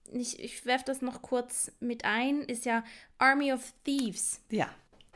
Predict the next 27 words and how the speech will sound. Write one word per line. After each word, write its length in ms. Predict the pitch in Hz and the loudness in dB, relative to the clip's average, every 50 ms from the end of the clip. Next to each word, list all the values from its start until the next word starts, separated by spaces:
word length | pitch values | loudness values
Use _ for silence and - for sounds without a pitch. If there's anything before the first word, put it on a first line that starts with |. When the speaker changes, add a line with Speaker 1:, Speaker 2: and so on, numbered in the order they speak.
| - - - - - - | -20 -20 -20 -12 -4 0
Speaker 1:
Ja. 220 | 247 233 208 185 | 4 4 6 6
Speaker 2:
Ja, 240 | 247 208 175 - - - - - - | 6 6 6 4 2 -4 -6 2 6
das 100 | 240 269 | 8 10
Speaker 1:
Ich 40 | |
wollt's 20 | 302 | 10
Speaker 2:
hätte 80 | 294 220 | 10 12
ich 40 | 262 | 12
Speaker 1:
einfach 200 | 311 320 311 359 | 10 10 10 6
Speaker 2:
auch 40 | - | 6
noch 80 | - | 6
Speaker 1:
kurz 200 | - 349 339 - | 6 6 6 8
Speaker 2:
sagen 20 | - | 10
Speaker 1:
sagen, 280 | 311 311 311 320 302 | 12 12 12 12 10
Speaker 2:
wollen. 120 | 294 269 254 | 6 4 6
Speaker 1:
weil, 300 | 277 262 269 262 262 262 - - - - - - | 8 8 8 8 6 4 0 -8 -18 -16 -6 2
weil 320 | 247 262 262 262 262 254 | 6 6 8 8 6 6
Matthias 460 | 254 254 254 262 262 277 247 226 - | 6 8 6 6 6 4 2 2 2
Schweighöfer 640 | - 262 269 285 320 302 - 277 294 302 294 302 285 285 | 4 6 6 6 6 4 2 0 0 2 2 2 0 2
da 140 | 285 247 | 2 2
ja 140 | 233 220 214 | 2 2 2
mitspielt 840 | 214 233 294 302 - - - - 294 294 294 294 294 285 - - - - - - - - - | 2 2 2 0 -2 -4 -2 0 0 2 2 2 0 0 -2 -8 -16 -18 -20 -20 -20 -10 -4
und 140 | 226 233 226 | -2 2 4
der 100 | 233 233 | 4 2
kam 320 | 233 - 269 285 285 285 | 2 2 2 2 2 2
jetzt 200 | 254 240 240 - - | 0 -2 -2 0 0
auch 200 | 254 254 254 - | 2 2 0 -2
bei 160 | - 220 208 | -2 -2 -2